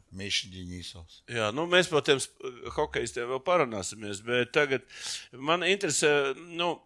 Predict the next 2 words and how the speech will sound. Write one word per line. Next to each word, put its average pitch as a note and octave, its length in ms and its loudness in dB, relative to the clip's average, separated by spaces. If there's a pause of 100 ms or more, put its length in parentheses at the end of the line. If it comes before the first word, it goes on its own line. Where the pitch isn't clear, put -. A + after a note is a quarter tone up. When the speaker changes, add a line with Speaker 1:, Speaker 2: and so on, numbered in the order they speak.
(1500)
Speaker 2:
kā G#3+ 220 10 (280)
varēja, B2 480 4